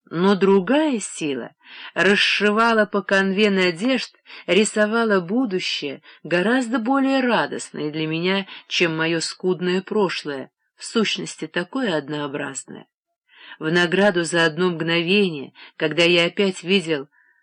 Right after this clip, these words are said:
насупившуюся Жильберту, сколько было таких, когда я придумывал, что она предпримет для того, чтобы помириться со мной,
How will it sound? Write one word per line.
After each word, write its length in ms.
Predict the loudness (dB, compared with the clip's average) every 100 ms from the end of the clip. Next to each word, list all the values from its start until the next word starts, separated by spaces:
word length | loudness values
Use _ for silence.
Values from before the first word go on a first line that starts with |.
| _ _
насупившуюся 1040 | 0 2 2 -2 0 0 -2 0 0 0 -2
Жильберту, 880 | -2 -2 0 2 0 -4 -12 -14 _ _ _ _ -16
сколько 540 | -8 2 2 2 0
было 260 | 2 4 4
таких, 560 | 4 0 0 -2 -2
когда 300 | -4 -2 2
я 160 | 2 2
придумывал, 720 | 0 0 0 0 2 0 -2 -10
что 460 | -6 -6 -2 2 4
она 300 | 4 0 -2
предпримет 640 | -4 -4 0 0 0 -2
для 180 | -2 -2
того, 380 | 0 0 2 0
чтобы 320 | -2 -2 -2
помириться 760 | 0 2 4 4 2 0 -14
со 180 | -8 -6
мной, 360 | -6 -8 -14